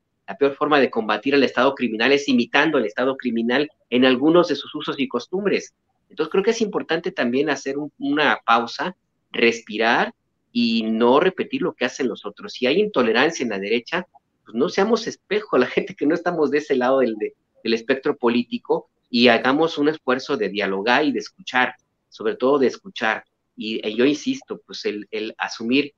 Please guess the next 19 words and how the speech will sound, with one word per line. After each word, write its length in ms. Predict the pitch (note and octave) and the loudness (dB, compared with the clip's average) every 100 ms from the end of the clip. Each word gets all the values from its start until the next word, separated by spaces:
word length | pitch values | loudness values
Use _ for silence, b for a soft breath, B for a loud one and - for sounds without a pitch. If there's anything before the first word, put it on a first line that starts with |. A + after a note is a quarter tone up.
| _ _ - | _ _ -2
fanáticamente 1120 | A2+ B2+ C#3+ D3 - G#2+ A#2 C3+ C3 A#2+ - | 2 4 2 -2 -4 0 2 2 2 -2 -2
una 240 | A#2 B2+ B2 | -2 -2 -2
causa, 580 | A#2 A#2 A#2 B2+ C3+ - _ _ - | -4 -6 -4 -2 -2 -4 _ _ -16
eh, 80 | G#2 | -6
no 160 | G#2+ | 0
ayuda, 420 | B2+ A#2+ B2+ C3 - | 2 4 4 2 0
pero 200 | G#2 G2 | -4 -4
para 220 | G2 G2 | -4 -2
nada. 300 | G#2 G#2+ G2 | -2 -2 -2
Yo 120 | G2+ | -4
creo 140 | A#2+ C3 | -4 -4
que 60 | |
el 60 | C3 | -6
presidente 480 | G#2+ G2+ A2+ A#2+ A#2 | -6 -6 -4 -2 -2
López 360 | A2+ A#2 - | -2 -6 -8
Obrador 400 | G2+ F#2+ G#2 B2 | -8 -6 -2 -2
sería 320 | B2 G2 A2 A#2+ | -4 -6 -2 0
el 140 | A#2 | 2
último 720 | E3 G#3 - B2+ A2+ G#2 F#2 | 4 2 -2 -6 -4 -4 -6